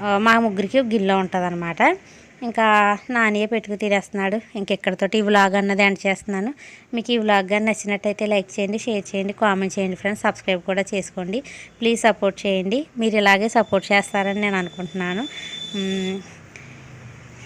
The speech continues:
ఇంకా బ-, ఒక చిన్న లైక్ కూడా ఇవ్వండి ఫ్రెండ్స్. ఇంకా మీరు ఆ లైక్ ఇవ్వడం వల్ల, అలా సపోర్ట్ చేయడం వల్ల, మీరు కామెంట్ పెట్టడం వల్ల నాకు ఇంకా, ఇంకా, మ్, ఏంటి, ఎనర్జీ బాగా వస్తుంది.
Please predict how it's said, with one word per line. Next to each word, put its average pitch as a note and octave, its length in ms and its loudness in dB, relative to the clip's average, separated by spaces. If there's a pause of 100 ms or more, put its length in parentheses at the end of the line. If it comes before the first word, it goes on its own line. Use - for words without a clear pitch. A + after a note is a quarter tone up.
(420)
ఇంకా A3 340 0 (400)
బ-, G#3 240 -4
ఒక B3 200 0
చిన్న C4 360 4
లైక్ A3+ 260 4
కూడా G#3+ 200 6
ఇవ్వండి G3 280 2
ఫ్రెండ్స్. - 400 -6 (360)
ఇంకా A3 260 -8
మీరు A#3+ 280 4
ఆ A#3+ 80 8
లైక్ A3 300 6
ఇవ్వడం G#3+ 260 2
వల్ల, G#3+ 200 4
అలా A3+ 220 6
సపోర్ట్ G3+ 480 -2
చేయడం G3 220 0
వల్ల, G3 220 2 (440)
మీరు B3 260 4 (240)
కామెంట్ G#3+ 500 4
పెట్టడం G3+ 420 2
వల్ల G#3 360 4 (100)
నాకు A3 260 0
ఇంకా, G#3 200 -2
ఇంకా, G#3+ 320 2 (460)
మ్, F3+ 440 -6
ఏంటి, F3+ 300 -4
ఎనర్జీ A3 440 4
బాగా G3+ 380 2
వస్తుంది. A3 480 -2